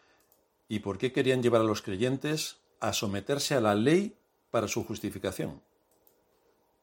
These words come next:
Pablo dice en Gálatas cuatro veintiuno, "Decidme,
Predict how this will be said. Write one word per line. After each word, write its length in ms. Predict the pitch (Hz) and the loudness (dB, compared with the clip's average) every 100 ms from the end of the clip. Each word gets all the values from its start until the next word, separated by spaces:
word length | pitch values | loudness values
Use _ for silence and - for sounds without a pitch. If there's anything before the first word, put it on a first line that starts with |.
| _ _ _ _ _ _ _ _ _ _ _ _ _ _ _ _ _ _ | _ _ _ _ _ _ _ _ _ _ _ _ _ _ _ _ _ _
Pablo 220 | - 160 151 | 2 4 2
dice 280 | 151 - | 0 0
en 140 | 135 120 | 0 4
Gálatas 400 | 120 113 117 107 | 6 6 4 0
cuatro 260 | 110 104 | -2 -2
veintiuno, 540 | 98 95 90 82 76 73 _ _ _ _ _ _ _ - | -2 -4 -6 -8 -10 -12 _ _ _ _ _ _ _ -4
"Decidme, 680 | 196 208 160 - 90 78 | -2 0 -2 -2 -8 -8